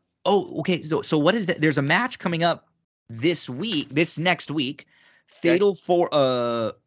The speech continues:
Speaker 1: next week it is Mysterio, Madcap Moss, Karrion Kross, Santos Escobar.
Speaker 2: Okay.
Speaker 1: Winner gets an I C match against Gunther. That'll probably be in between, right? That, that's the Elimination Chamber match.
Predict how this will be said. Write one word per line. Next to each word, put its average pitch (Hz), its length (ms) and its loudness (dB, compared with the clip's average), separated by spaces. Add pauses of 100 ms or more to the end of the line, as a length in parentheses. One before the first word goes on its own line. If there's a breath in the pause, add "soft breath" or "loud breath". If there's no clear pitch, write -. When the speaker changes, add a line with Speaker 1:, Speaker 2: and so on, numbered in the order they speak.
(120)
Speaker 1:
next 160 340 -4
week 160 380 -6
it 151 120 0
is 143 600 -2 (580)
Mysterio, 190 920 2
Madcap 151 540 0
Moss, 143 440 -4 (140)
Karrion 151 420 -6
Kross, 139 520 -2
Santos 113 760 -6
Escobar. 110 500 -6 (480)
Speaker 2:
Okay. 147 100 2
Speaker 1:
Winner 175 200 2
gets 156 240 -6
an 147 80 -4
I 143 200 -2
C 156 260 -4
match 143 320 -2
against 131 320 -4
Gunther. 120 540 -4 (140)
That'll 131 220 -2
probably 139 420 0
be 127 420 -4 (460)
in 151 180 2
between, 139 600 -6
right? 135 220 0
That, 139 180 -2
that's 139 220 -2
the 147 120 -2
Elimination 131 520 -4
Chamber 113 300 -6
match. 104 380 -8